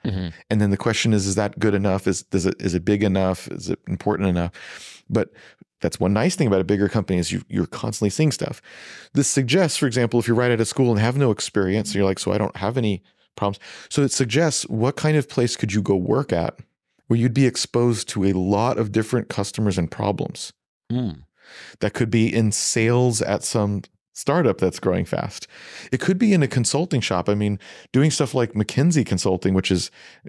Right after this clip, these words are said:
Speaker 2: you know, that, that it's, uh, it's difficult to get that job, but man, you will learn how to do a lot of useful things, and you will see a lot of businesses and see all the problems in there because it's your job to analyze markets and businesses.
Speaker 1: Mm-hmm.
Speaker 2: So you're gonna get exposure to a lot of stuff that might give you some ideas. So again,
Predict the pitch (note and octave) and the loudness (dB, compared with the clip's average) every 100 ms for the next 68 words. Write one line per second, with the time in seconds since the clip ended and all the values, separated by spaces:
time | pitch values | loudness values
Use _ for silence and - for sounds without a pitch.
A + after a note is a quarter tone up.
0 | - - E2+ - - F2 - F2+ - E2+ | -6 -2 0 -2 -2 -2 -2 -4 0 0
1 | D#2+ - - C3+ A#2+ A#2 G2 G2+ G#2+ F#2 | 0 -2 -2 -2 0 0 0 -2 0 -2
2 | G2+ B2+ B2 F#2+ F#2 A2 A#2 G2+ - F#2+ | 0 0 0 0 0 2 2 0 -2 2
3 | A#2+ C#3 B2 A2+ - G2+ A2+ C3+ A#2 B2 | 4 4 4 2 -2 0 2 2 0 2
4 | A2 F#2+ A2 F#2+ F2 E2+ G#2+ G#2+ F#2+ G2+ | 0 2 2 4 2 2 2 0 0 -2
5 | - A#2 - G#2 F3+ - - - - - | 0 -4 0 -2 -2 -6 -14 -18 -16 -2
6 | B2 C3+ A#2+ - - D#3+ D#3+ G#2 A2+ A2+ | 0 2 2 0 -2 2 2 2 0 2
7 | G2+ G2 C#3 - G3 G#3 - - - A2 | 0 0 -2 -4 -4 -6 -12 -18 -4 -4
8 | - - C#3 C3+ B2 B2 - A2+ A2+ B2+ | -2 -4 0 2 2 0 0 -2 0 0
9 | C#3+ B2+ G#2 G2+ - F#2+ G2 A2 - E2+ | 0 0 0 0 0 0 0 0 -4 0
10 | G2+ A#2 A#2+ G#2+ G2 F#2+ G2 A2 - G2+ | 2 2 2 0 0 -2 0 -4 -2 -4
11 | E2 F#2+ B2+ - F2 F3+ - - F2+ F#2+ | 0 0 0 -2 -4 -4 -14 -14 -10 -10
12 | E2+ B2+ G#2 - - - B2+ G#3 A3+ - | -4 -2 -2 -4 -20 -2 0 2 2 0
13 | - - A2+ D#3+ D3 A#2 G#2 G2+ F#2 - | -2 -2 0 2 4 4 2 2 -2 -2
14 | G2 - G#2+ A2 F#2 F#2+ F2+ F2+ F#2+ F#2+ | -2 -2 -2 -2 -2 -2 -2 0 0 2
15 | C3+ - A#2 G#2+ A#2 A#2+ G#2+ | 2 2 2 2 0 0 -2